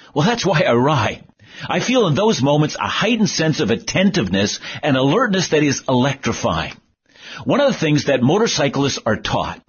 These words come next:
is that when entering a curve, you must not look at the road directly ahead of you. They must discipline themselves to look towards the end of the curve. And as their eyes focus on the goal, the place where the curve straightens out again,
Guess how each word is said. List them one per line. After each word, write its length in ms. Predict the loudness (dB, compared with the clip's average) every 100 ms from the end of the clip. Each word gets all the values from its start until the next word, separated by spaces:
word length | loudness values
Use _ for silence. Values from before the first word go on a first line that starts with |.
| -20 -4
is 140 | -2
that 160 | 0 0
when 140 | 0
entering 420 | 2 0 2 2 0
a 60 |
curve, 420 | 0 0 2 2
you 120 | 2 2
must 220 | 2 0
not 280 | 0 0 0
look 220 | -2 -2 -4
at 200 | -4 0
the 100 | 2
road 400 | 4 4 2 -2 -12 -2
directly 580 | 0 0 -2 0 2
ahead 240 | 2 0 0
of 140 | 0
you. 280 | 0 -2 -8 _ _ -20 -10
They 220 | -2 0 2
must 400 | 0 0 -2 -2
discipline 460 | -2 -2 -2 0
themselves 480 | 2 2 2 0 0
to 100 | 0
look 200 | 0 0
towards 320 | 0 0 0
the 240 | 0 -2 2
end 300 | 4 4 2
of 80 |
the 100 | 0
curve. 540 | -2 0 0 0 -4 -20 _ -20 -20 -6
And 100 | -2
as 140 | 0 2
their 140 | 2
eyes 280 | 2 2 0
focus 460 | 0 -2 0 -4 0
on 160 | 2
the 100 | 2
goal, 520 | 0 0 2 2 0 -4 -14 -6
the 80 | -4
place 400 | 0 0 0 0
where 100 | 0
the 100 | 0
curve 380 | -2 0 0 0
straightens 540 | -2 -2 0 0 0
out 160 | 0 0
again, 520 | 0 0 0 -2